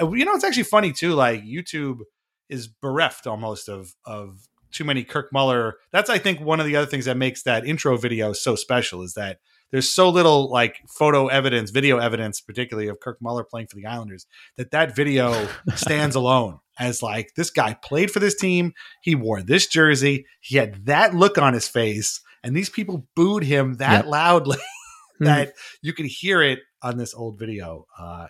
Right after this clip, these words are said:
Speaker 1: and it's just, uh, again, it's a sight to see. And that, that, that video really truly might be the highlight of his own thing, 'cause I guarantee none of these seven goals mattered a lick
Speaker 2: <laughs>
Speaker 1: in any
Speaker 2: Yeah.
Speaker 1: of those games.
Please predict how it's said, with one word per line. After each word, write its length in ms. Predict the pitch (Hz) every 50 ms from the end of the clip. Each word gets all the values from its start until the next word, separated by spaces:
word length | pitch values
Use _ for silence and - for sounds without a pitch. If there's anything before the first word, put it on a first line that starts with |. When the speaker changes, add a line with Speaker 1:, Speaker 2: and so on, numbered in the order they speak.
| - 107
Speaker 1:
and 140 | 104 104 101
it's 100 | - -
just, 220 | 110 - - - -
uh, 100 | 98 95 85 _
again, 240 | 104 95 98 95 87
it's 140 | 87 - -
a 60 | 95
sight 320 | 92 - - 104 98 92 - _ _ _
to 100 | - 92
see. 160 | - - 104
And 80 | 101 117
that, 160 | 160 190 -
that, 240 | 190 208 214 208 -
that 160 | 208 233 185
video 220 | 185 185 180 156 135
really 160 | 135 139 143
truly 260 | 156 - 156 147 135
might 200 | 120 117 113 -
be 220 | 127 120 113 104 _ _ _ _ _ _
the 80 | - 131
highlight 380 | - 147 160 156 147 139 135
of 20 | 123
his 100 | 123 139
own 120 | 139 135
thing, 100 | 151 131
'cause 80 | 127 123
I 80 | 131
guarantee 420 | 123 110 170 175 170 165 - 175 151
none 180 | 139 143 147 151
of 100 | 151 135
these 180 | 143 131 - - -
seven 260 | 151 139 131 131 131
goals 500 | 120 131 127 123 113 107 101 - - - _ _ _ _ _ _ _ _ _
mattered 460 | 127 143 143 143 139 135 131 127 127 - _ _ _ -
a 80 | 120 120
lick 220 | 120 131 135 -
Speaker 2:
<laughs> 400 | 190 - - - 175 - - - -
Speaker 1:
in 120 | 135 139
any 160 | 143 147 151 156
Speaker 2:
Yeah. 60 | 151
Speaker 1:
of 80 | 143 139
those 220 | 143 139 143 139
games. 760 | 123 - - 156 143 127 - 120 127 135 135 - - - -